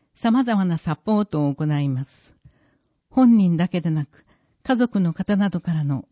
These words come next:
相談もお受けしますので、お困りのことがありましたら、お気軽にご相談ください。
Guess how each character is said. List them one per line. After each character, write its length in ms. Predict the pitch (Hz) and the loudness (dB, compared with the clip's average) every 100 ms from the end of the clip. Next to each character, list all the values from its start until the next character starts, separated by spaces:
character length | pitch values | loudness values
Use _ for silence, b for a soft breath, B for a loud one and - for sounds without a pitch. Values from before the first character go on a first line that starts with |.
| - | -16
相 320 | - 202 190 | -2 0 2
談 260 | 196 180 | 2 0
も 240 | 165 156 - | 0 -4 -2
お 80 | 175 | -2
受 180 | 175 | 0
け 20 | 180 | -4
し 100 | 175 | -2
ま 140 | 170 | -2
す 100 | 170 | -2
の 140 | 143 131 | -4 -4
で、 180 | 135 - b b b b | -6 -8 b b b b
お 120 | - | -8
困 240 | 180 226 214 | 0 2 2
り 100 | 208 | 2
の 120 | 202 | 0
こ 100 | 208 | -2
と 120 | 208 | -2
が 120 | 180 | 0
あ 40 | 165 | 0
り 120 | 165 | 0
ま 160 | 170 175 | -2 -4
し 80 | |
た 140 | - 135 | -6 -8
ら、 140 | 131 - _ | -8 -10 _
お 100 | 170 | -6
気 180 | 226 208 | -2 0
軽 200 | 208 190 | 0 0
に 200 | 180 156 | -2 -2
ご 140 | 160 | -2
相 260 | - 165 156 | -2 -2 -2
談 180 | 160 | -4
く 100 | 143 | -6
だ 120 | 143 135 | -6 -8
さ 180 | - | -6
い。 160 | 139 127 | -8 -8